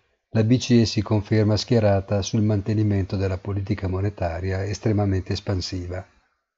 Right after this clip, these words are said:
Nulla cambia nel comunicato ufficiale, ma la possibilità concreta che il programma di acquisti speciali del programma pep si arresterà definitivamente il prossimo marzo, come commentato da Christine Lagarde,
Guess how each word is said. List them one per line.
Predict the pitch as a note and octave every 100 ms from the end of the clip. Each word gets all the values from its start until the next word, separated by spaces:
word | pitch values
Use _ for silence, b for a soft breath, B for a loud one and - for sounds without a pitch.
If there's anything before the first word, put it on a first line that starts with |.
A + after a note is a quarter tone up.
| _ _ _ _ _ _ _ _ _ _ _ _
Nulla | A#2 B2 A#2+ A2+
cambia | A#2 A2+ A#2
nel | G#2+
comunicato | - G2+ G2+ F#2+ G2 F#2
ufficiale, | F2+ G2+ F2+ F#2 F2+ F2+ F2 - _ _ _ _
ma | G#2+
la | G#2
possibilità | G2 A2 G2+ A2 G#2 G2+ A#2
concreta | G#2+ G#2 F#2+ G2+ F#2+ - F2+
che | -
il | F#2
programma | - F2+ F#2+ G2 G2
di | F#2
acquisti | F2+ A2 F#2+ G#2+
speciali | - G2+ - G#2 G2 F2+
del | F2
programma | - F#2 F#2+ G2 F#2
pep | - G2+ F2+ - G2 F2 _ b b b
si | - A2
arresterà | G#2 G#2+ F#2+ A2+ A2+
definitivamente | G#2+ - G#2 F#2 G2+ F#2+ G#2 G2
il | F#2
prossimo | - G2+ - A#2
marzo, | A2+ F#2+ F#2 - A#2+ - _ _ _ _ -
come | G2+ G2
commentato | G#2+ F#2+ F#2 - G2 G2
da | F2+
Christine | G#2 F2+ G#2 F#2+
Lagarde, | G#2+ G2 F2+ F#2 A2+ G#2